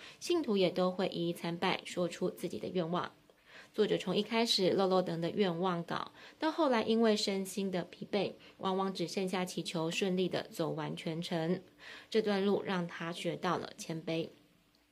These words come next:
最后总结一下作者这七年来的心得。第一年他学到了挫折，虽然出发前信心满满，但不行的时候还是得放弃。第二年他学到了坚持下去的意志力，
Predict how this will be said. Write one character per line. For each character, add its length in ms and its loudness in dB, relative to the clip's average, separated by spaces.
最 160 4
后 140 8
总 220 6
结 180 2
一 160 0
下 220 2
作 180 6
者 140 4
这 160 2
七 200 0
年 160 2
来 140 -2
的 140 -4
心 260 0
得。 400 0
第 140 2
一 40 6
年 220 4
他 140 0
学 180 0
到 160 0
了 120 0
挫 240 2
折， 340 0
虽 160 0
然 80 2
出 160 -2
发 180 2
前 360 2
信 280 0
心 200 -4
满 240 -2
满， 280 -2
但 180 0
不 200 0
行 180 -6
的 100 -4
时 180 -4
候 220 -2
还 200 -6
是 120 -2
得 220 -4
放 160 0
弃。 320 -2
第 100 4
二 80 6
年 180 8
他 160 2
学 280 2
到 180 6
了 140 4
坚 320 0
持 260 -4
下 320 -2
去 160 -4
的 160 -8
意 100 -2
志 200 -2
力， 300 0